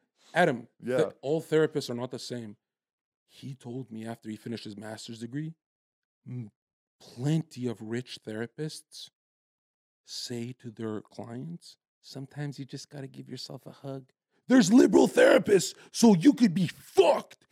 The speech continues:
Speaker 1: if you don't get someone like my brother. My brother's, like, the best. That's why I'm like, I'm not going to fucking liberal therapist in Vancouver, Canada.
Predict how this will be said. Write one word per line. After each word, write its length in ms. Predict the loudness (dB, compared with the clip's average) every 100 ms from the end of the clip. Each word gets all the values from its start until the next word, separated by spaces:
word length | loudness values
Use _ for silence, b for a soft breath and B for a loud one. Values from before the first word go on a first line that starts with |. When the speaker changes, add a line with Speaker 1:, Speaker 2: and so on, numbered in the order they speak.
| -4
Speaker 1:
if 180 | -2 4
you 60 | 6
don't 140 | 6
get 160 | 4 2
someone 260 | 4 6
like 140 | 4 2
my 120 | -2
brother. 400 | 4 4 4 -4 b b b
My 120 | 0 4
brother's, 360 | 6 6 4
like, 300 | 4 2 0
the 180 | 2 2
best. 580 | 4 4 4 2 -8 _ _ _ _ 0
That's 200 | 2 4
why 140 | 4
I'm 120 | 6
like, 140 | 4 4
I'm 100 | 2
not 160 | 0
going 160 | 2 4
to 80 | 4
fucking 300 | 4 2 2
liberal 320 | 2 4 4
therapist 420 | 4 2 2 -2
in 80 | -2
Vancouver, 380 | -2 -2 -2 -2
Canada. 320 | -4 -2 -2